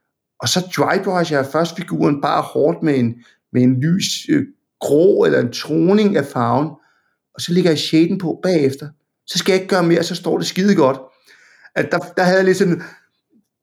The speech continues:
hvorfor var der ikke nogen, der fortalte Morten det, da han var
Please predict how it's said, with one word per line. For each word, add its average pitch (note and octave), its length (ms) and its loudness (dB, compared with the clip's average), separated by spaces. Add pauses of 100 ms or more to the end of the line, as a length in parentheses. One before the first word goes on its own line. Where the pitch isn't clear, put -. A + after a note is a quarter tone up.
hvorfor C#4 460 2 (580)
var E3 60 0
der A#3 60 0
ikke A#3 180 -2
nogen, A#3+ 220 4
der B3+ 80 0
fortalte A3+ 520 0
Morten A3 520 2
det, A3+ 200 4 (320)
da A3 120 0
han F#3 260 0
var G#3 100 2